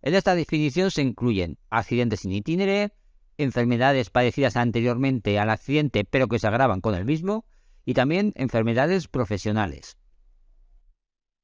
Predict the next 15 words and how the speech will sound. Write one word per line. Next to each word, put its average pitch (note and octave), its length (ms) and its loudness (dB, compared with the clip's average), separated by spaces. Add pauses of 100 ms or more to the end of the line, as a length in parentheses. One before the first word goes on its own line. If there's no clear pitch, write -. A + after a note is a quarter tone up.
(1040)
Venga, C3 300 2
vamos E3 240 0
con D#3+ 100 2
otros D#3 260 2
conceptos. G#2 800 -2
Enfermedades D#3 880 0
profesionales A#2 920 -2 (240)
son E3 260 -2
las F3 160 0
contraídas E3 920 0
a A2+ 120 -4
consecuencia A2+ 640 -2
de A2+ 80 0
un D3 140 0
trabajo C#3+ 500 0